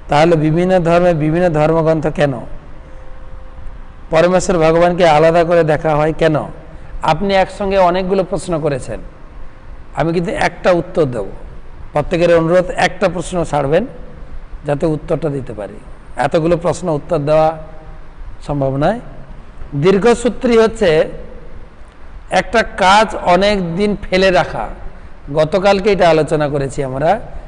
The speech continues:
দীর্ঘসূত্রী, এই করছি, করব, এটা অলস,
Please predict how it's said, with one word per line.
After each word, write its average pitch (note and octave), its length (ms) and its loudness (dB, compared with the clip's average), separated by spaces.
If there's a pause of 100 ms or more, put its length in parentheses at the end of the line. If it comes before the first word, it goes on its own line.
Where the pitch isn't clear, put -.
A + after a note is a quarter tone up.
(160)
দীর্ঘসূত্রী, D#3+ 920 -2 (920)
এই D#3+ 140 2
করছি, E3 800 2 (100)
করব, F3 380 2 (800)
এটা F#3 260 4
অলস, - 720 0